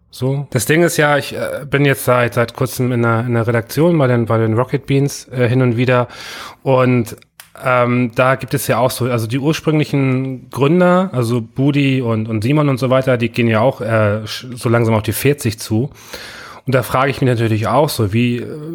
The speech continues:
lang ist es glaubwürdig, irgendwie, äh, vor der Kamera halt so den Gamer zu mimen?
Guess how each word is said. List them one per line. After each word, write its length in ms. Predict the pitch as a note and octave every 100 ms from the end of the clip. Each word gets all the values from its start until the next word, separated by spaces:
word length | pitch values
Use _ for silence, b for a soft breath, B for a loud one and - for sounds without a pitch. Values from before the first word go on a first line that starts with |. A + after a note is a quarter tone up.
| E3
lang 260 | B2+ D3
ist 140 | C#3+ D3
es 160 | A#2+
glaubwürdig, 640 | B2+ B2+ - B2 C3+ C3+ A2+
irgendwie, 480 | A#2+ B2+ A#2+ B2
äh, 340 | C3 A#2 A2+ A2
vor 640 | G#2+ - - B2+ A#2+ A#2
der 240 | A2+ A#2 A2
Kamera 540 | - C3+ C#3 A#2+ A2+
halt 180 | A2+ G#2+
so 80 | A#2
den 200 | A2 G#2+
Gamer 300 | A#2+ D3 G2+
zu 140 | G2
mimen? 360 | F#2+ G2 B2